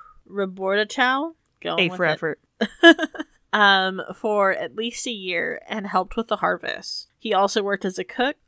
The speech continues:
Speaker 1: a core maker, a coir maker,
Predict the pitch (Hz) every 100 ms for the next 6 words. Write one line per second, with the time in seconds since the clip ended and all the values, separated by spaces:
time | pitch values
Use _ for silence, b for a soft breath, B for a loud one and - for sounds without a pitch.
0 | _ 202 - - - 202 220 240 247 262
1 | 277 277 269 - - _ _ - - -
2 | 202 214 240 269 269 277 294 285 277 285
3 | 277 269 277 285